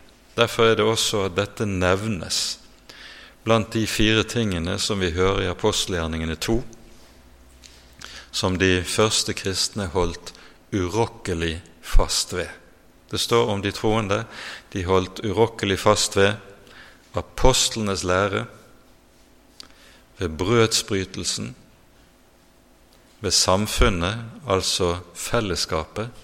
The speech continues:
og ved bønnene. Urokkelig fast. Fellesskapet var ikke noe som man så på som, eh, noe som var hyggelig å komme inn i av og til, men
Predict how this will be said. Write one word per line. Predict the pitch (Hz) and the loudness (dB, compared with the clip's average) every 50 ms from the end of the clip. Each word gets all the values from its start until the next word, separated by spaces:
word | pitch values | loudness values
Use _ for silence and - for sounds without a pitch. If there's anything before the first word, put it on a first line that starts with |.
| - - - - - - - - - - - - _ _ - | -20 -20 -20 -20 -20 -20 -20 -20 -20 -20 -20 -20 _ _ -8
og | - 95 80 | -6 -4 -2
ved | 82 80 73 | -2 -4 -2
bønnene. | 78 80 76 76 80 80 76 76 78 - - - - _ _ - _ _ _ _ _ _ _ _ _ _ _ _ _ _ - - - _ _ _ _ _ _ _ _ _ _ _ _ _ _ _ _ _ _ _ _ - - | -2 -2 -2 -2 -2 -4 -6 -6 -8 -12 -14 -20 -20 _ _ -20 _ _ _ _ _ _ _ _ _ _ _ _ _ _ -20 -20 -20 _ _ _ _ _ _ _ _ _ _ _ _ _ _ _ _ _ _ _ _ -8 -4
Urokkelig | 107 98 95 117 135 - - - - 104 95 92 90 85 | -2 0 2 2 0 0 -2 -6 -4 -4 -4 -2 -4 -4
fast. | - - 90 85 - - - - - - - - - - - _ _ - - - _ _ _ _ _ _ _ _ _ - _ _ _ _ _ - - - - _ | -2 -2 -2 -2 -2 -4 -4 -6 -8 -12 -14 -14 -18 -20 -20 _ _ -20 -20 -20 _ _ _ _ _ _ _ _ _ -20 _ _ _ _ _ -20 -20 -20 -20 _
Fellesskapet | - - 117 120 117 104 - - 113 104 98 - - 92 | 0 2 4 4 4 4 2 2 2 2 2 2 0 2
var | 90 104 | 2 2
ikke | 98 - - 104 | 0 0 -4 -4
noe | 101 101 107 110 101 | -2 -2 0 0 0
som | - - 104 95 92 90 | 0 0 0 0 0 0
man | 90 90 90 85 - | 0 0 0 -2 -2
så | - 107 98 90 | 0 0 0 0
på | - - 104 87 | -2 -4 -6 -6
som, | - - 95 87 87 85 85 | -4 -4 -4 -4 -4 -6 -6
eh, | 82 85 82 82 82 80 - - - - - - - | -6 -6 -8 -8 -10 -14 -18 -18 -20 -20 -20 -18 -10
noe | - 113 110 | -6 -6 -4
som | - - 107 | -2 -2 0
var | 98 92 85 | 0 0 2
hyggelig | 87 92 92 95 98 92 90 90 85 | 2 0 -2 -2 -4 -4 -2 -2 -2
å | 85 82 82 80 78 - - | -2 -2 -4 -4 -8 -10 -12
komme | - - 98 95 92 98 | -6 -4 -4 -4 -2 -4
inn | 101 101 92 87 82 | -4 -4 -6 -6 -6
i | 85 87 98 | -6 -6 -4
av | 101 98 92 85 82 | -4 -4 -4 -2 -4
og | 82 - | -6 -4
til, | - 98 110 117 135 135 - - - - - - - - - - - - - - _ _ - | -4 -4 -4 -4 -6 -10 -12 -18 -20 -20 -20 -20 -20 -20 -20 -20 -20 -20 -20 -20 _ _ -6
men | 101 95 95 98 98 92 | -4 -4 -4 -4 -6 -8